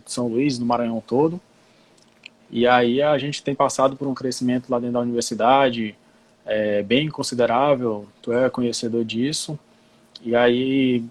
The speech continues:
infelizmente, chega essa pandemia, mas a gente espera, espera manter o ritmo, pelo menos, pra concluir o que a gente conhe-, começou e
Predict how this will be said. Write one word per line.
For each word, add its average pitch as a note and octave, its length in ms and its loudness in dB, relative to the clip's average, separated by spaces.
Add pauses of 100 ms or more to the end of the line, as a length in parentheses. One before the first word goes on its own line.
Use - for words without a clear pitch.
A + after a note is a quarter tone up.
(220)
infelizmente, A#2+ 600 -2
chega B2 180 -2
essa A#2+ 140 -4
pandemia, B2 540 0
mas C3 260 0
a - 20 -4
gente B2+ 260 -4
espera, B2 540 2 (560)
espera C3+ 320 2
manter C3+ 380 0
o C3+ 120 2
ritmo, B2+ 380 -4
pelo B2 240 4
menos, C#3 480 -2 (560)
pra A#2+ 160 2
concluir C#3 460 2
o E3+ 60 0
que - 100 -2
a - 60 4
gente D3 240 -4
conhe-, C3+ 320 -4
começou D3 840 0
e D#3 500 4